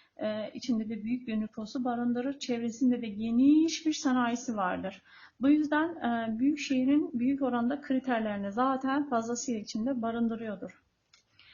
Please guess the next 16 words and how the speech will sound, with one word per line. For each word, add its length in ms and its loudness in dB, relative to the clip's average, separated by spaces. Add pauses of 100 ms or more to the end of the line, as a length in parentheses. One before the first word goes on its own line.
(440)
Bu 60 2
yüzden 320 2
bu 100 -2
tartışmaya 640 2
açık 280 -6 (220)
değildir. 480 0
Üzerinde 540 0
uzlaşım 520 -2
sağlanmıştır. 840 -4
Herkes 500 -2
İstanbul'un 640 -2
büyük 180 2
şehir 280 -4
olmasına 720 -6
dair, 600 0 (640)
e, 40 0